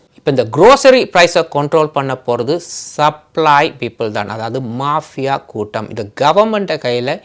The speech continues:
இந்த கண்ட்ரோல் எப்பொழுதுமே இருந்தது இல்லை. இந்த டெரஃப் வருமா இருந்தால் அமெரிக்கன் ப்ராடக்டை விலை கூடும். இப்ப என்ன செய்வாங்கன்னு சொன்னா, கனேடியன் குரோசரி ஐட்டத்தை தான் வாங்க பார்ப்பாங்க, விலை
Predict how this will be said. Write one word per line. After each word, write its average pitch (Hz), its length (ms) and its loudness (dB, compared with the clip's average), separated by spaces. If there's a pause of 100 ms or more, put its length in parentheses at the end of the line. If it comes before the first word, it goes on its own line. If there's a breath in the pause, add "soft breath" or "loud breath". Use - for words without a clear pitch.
இந்த 135 280 -6 (100)
கண்ட்ரோல் 127 420 0
எப்பொழுதுமே 135 840 -2
இருந்தது 127 560 -6
இல்லை. 107 440 -6 (540 loud breath)
இந்த 117 100 -10 (100)
டெரஃப் 208 360 2
வருமா 143 360 0
இருந்தால் 120 340 -2
அமெரிக்கன் 151 680 -6
ப்ராடக்டை 123 400 -8
விலை 113 260 -10
கூடும். 107 500 -10 (440 soft breath)
இப்ப 123 260 -2
என்ன 202 260 0
செய்வாங்கன்னு 151 300 4
சொன்னா, 127 280 -8 (220)
கனேடியன் 190 520 2
குரோசரி 139 380 -2
ஐட்டத்தை 117 380 -2
தான் 135 200 -6
வாங்க 123 380 -4
பார்ப்பாங்க, 113 460 -8
விலை 123 280 -4